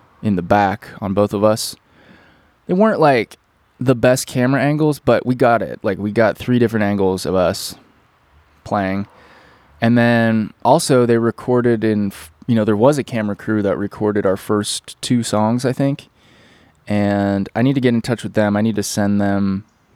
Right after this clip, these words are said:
a hard drive so they can give me the raw footage. But they're probably gonna publish that on the summer camp YouTube page. So hopefully it sounds okay, but it, it felt like we played well.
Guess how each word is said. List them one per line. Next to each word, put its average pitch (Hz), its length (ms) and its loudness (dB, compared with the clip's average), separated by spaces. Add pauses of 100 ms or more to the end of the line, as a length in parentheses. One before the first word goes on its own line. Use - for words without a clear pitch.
(220)
a - 40 -18
hard 107 240 0
drive 95 240 0
so - 80 -4
they 98 80 0
can 95 120 -4
give 101 120 -2
me 104 60 2
the 95 100 -2
raw 98 200 2
footage. 98 420 -4
But 107 200 0 (460)
they're 127 100 0
probably 156 320 2
gonna 120 200 -2 (180)
publish 123 320 -2
that 113 220 2
on 104 140 -2
the 98 260 -8 (320)
summer 117 260 -4
camp 104 260 -6
YouTube 98 540 -4 (640)
page. 90 580 -4 (2500)
So - 160 0
hopefully 147 240 4
it 104 80 -4
sounds 101 280 0
okay, 87 300 -2
but 95 240 0
it, 123 140 0 (520)
it - 100 -2
felt - 200 2
like 170 160 0
we 160 60 0
played 139 260 2
well. 135 380 2